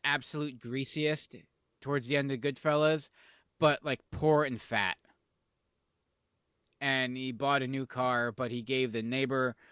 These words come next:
uh, woman a ride before he gave his wife a ride, so she leaves him, and it's this whole big dramatic thing on the front lawn. Um,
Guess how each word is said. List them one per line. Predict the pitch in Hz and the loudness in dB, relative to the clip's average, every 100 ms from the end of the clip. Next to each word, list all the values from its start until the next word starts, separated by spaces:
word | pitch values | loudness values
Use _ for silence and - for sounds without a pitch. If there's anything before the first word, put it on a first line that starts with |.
| - _ _ _ - | -20 _ _ _ -4
uh, | 123 120 120 | 0 2 0
woman | 120 135 131 127 | 0 0 0 -4
a | - | -6
ride | 113 127 123 123 120 | 0 4 6 6 2
before | 120 - 127 | -4 -4 -2
he | 120 120 | -2 0
gave | 127 110 | -2 -2
his | 101 | -4
wife | 98 123 120 | -2 0 -2
a | 127 | -2
ride, | 127 127 127 127 113 | 2 4 4 0 -4
so | 123 107 110 | -6 -6 -6
she | - 127 123 123 | -6 -2 -2 -2
leaves | 120 131 120 | 0 0 -2
him, | - 123 123 | -2 -2 -2
and | 117 | -4
it's | 113 | -6
this | 110 101 | -8 -8
whole | 123 120 113 | 0 0 2
big | - 120 | 4 4
dramatic | 104 107 110 113 110 - | 4 2 4 4 0 -2
thing | 113 113 | -2 -2
on | 107 | -8
the | 101 | -6
front | 110 110 - | -4 -4 -2
lawn. | 113 110 110 110 _ _ _ _ _ - | -4 -2 -2 -6 _ _ _ _ _ -2
Um, | 98 101 95 90 92 | 4 6 4 2 -4